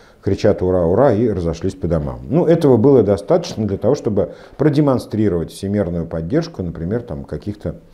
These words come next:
результатов выборов. Сейчас дело более серьезное. Сейчас нужно, а, всему миру и самим себе, самое главное, доказать, что мы полностью и всемерно поддерживаем действия Владимира Владимировича Путина. Вот эти вот уважаемые люди, я бы сказал, лучшие люди,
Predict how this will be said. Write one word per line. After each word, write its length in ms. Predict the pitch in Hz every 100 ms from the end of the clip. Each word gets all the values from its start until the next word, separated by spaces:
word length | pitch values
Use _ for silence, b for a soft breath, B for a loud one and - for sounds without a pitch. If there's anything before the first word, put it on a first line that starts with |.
| B B
результатов 560 | 87 92 92 110 107 -
выборов. 320 | 92 73 69 - B B B
Сейчас 340 | - - 196
дело 260 | 127 127 165
более 300 | 117 117 120
серьезное. 520 | 117 104 101 85 73
Сейчас 360 | - - 151 160
нужно, 420 | 123 117 123 107 B B B
а, 220 | 80 85
всему 320 | 80 - 156 165
миру 300 | 117 101 120
и 100 | 131
самим 360 | - 120 139
себе, 340 | 139 - 98 92
самое 320 | - 110 123
главное, 320 | 131 139 131
доказать, 560 | 107 113 117 101 104 143
что 160 | -
мы 160 | 92 113
полностью 540 | - 104 123 123 -
и 20 | 92
всемерно 600 | - 87 95 101 123 123 B B -
поддерживаем 640 | 87 76 98 98 113 90
действия 380 | 82 90 90 107
Владимира 480 | 90 80 87 92
Владимировича 560 | 92 82 76 76 73 -
Путина. 460 | - - - 53 - - b b b -
Вот 140 | 87
эти 160 | 156 160
вот 240 | 117 - - _ _ _ _ -
уважаемые 600 | 123 113 95 151 123 101
люди, 220 | 117 147
я 220 | 73 90
бы 60 | 90
сказал, 440 | - 85 98 95 -
лучшие 500 | 80 113 165 - 82
люди, 360 | 78 73 64